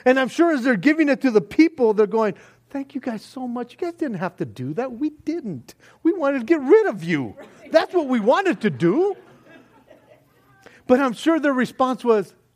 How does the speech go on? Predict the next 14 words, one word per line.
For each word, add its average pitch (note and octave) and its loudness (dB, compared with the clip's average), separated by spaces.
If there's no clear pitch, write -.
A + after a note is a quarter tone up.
"No C4 -4
problem." G#3 -4
Yeah. - -20
<laughs> A3 -12
"I'm - -20
so C#4 -12
glad G#3 -10
to G#3+ -14
serve B3 -12
you. B2 -8
It G3 -10
is F3+ -10
my G3 -8
honor." A#2+ -10